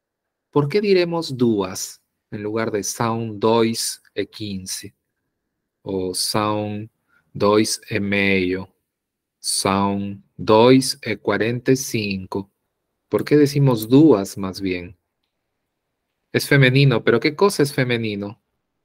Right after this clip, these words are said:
¿Qué sustantivo femenino? Muy bien, Leonardo, porque se refiere a las horas. Entonces, el, el, el sustantivo,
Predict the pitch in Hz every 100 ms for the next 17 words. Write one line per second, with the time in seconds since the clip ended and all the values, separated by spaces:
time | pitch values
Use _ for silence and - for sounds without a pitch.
0 | _ _ - - 185 - 147 139 160 170
1 | 160 139 131 131 131 123 - _ 147 135
2 | 135 117 113 113 104 98 104 95 101 104
3 | 101 - 117 120 104 - 107 95 - -
4 | _ _ _ _ _ _ _ _ _ _
5 | _ 110 127 113 - 123 113 113 117 110
6 | 101 127 - - 123 117 113 180 160 131
7 | 175